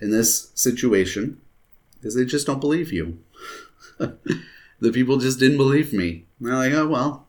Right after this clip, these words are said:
he'll learn," or, "He doesn't know what he's talking about." And these were all, like, from a, uh, perspective of them knowing more, not in an arrogant way, but,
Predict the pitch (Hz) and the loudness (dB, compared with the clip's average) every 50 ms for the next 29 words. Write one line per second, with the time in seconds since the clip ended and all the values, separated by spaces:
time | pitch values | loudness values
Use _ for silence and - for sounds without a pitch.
0 | _ - - 170 156 127 117 110 107 110 110 117 123 123 - _ - - 107 98 | _ 0 2 4 6 6 6 6 6 4 2 0 -2 -4 -8 _ -16 -10 -6 -4
1 | 95 95 92 92 95 92 92 92 90 - _ _ _ _ _ _ _ _ _ _ | -2 -2 0 0 0 0 -2 -4 -8 -14 _ _ _ _ _ _ _ _ _ _
2 | - 135 131 123 131 127 123 117 117 113 117 120 - - 110 98 85 - 101 92 | 2 4 4 4 4 2 4 4 4 4 2 0 0 -2 -4 -6 -4 -6 -6 -4
3 | 90 87 82 85 85 90 92 98 - - 104 117 120 120 117 120 117 113 110 110 | -4 -2 -2 -2 -4 -4 -6 -8 -8 -4 2 4 4 4 4 4 4 6 6 8
4 | 113 113 110 110 101 98 - - - 117 104 101 101 92 90 90 87 87 87 87 | 8 8 8 6 4 2 0 0 0 0 2 2 2 0 0 2 2 2 0 0
5 | 85 85 82 - - - - - - - - - 107 - - - 113 104 - - | -2 -2 -4 -6 -8 -10 -14 -16 -18 -18 -12 -10 -8 -6 -2 0 0 0 2 0
6 | 104 90 92 90 85 87 92 92 107 104 101 101 98 95 92 92 92 98 98 95 | 0 0 0 -4 -4 -4 -4 -2 0 0 0 0 0 0 -2 -2 -2 -2 -2 -2
7 | 92 92 90 87 82 82 80 82 82 82 - - _ _ _ _ _ _ _ 185 | -2 -2 -2 -4 -4 -4 -6 -6 -8 -8 -12 -18 _ _ _ _ _ _ _ -2
8 | 185 147 123 110 101 101 95 - - - 107 110 113 123 127 120 107 90 87 87 | 2 4 4 4 4 4 2 0 -2 0 2 4 4 4 4 4 2 2 0 -2
9 | 85 78 80 76 76 87 90 82 85 87 - - | -2 -2 -2 -4 -4 -4 -4 -4 -6 -6 -8 -12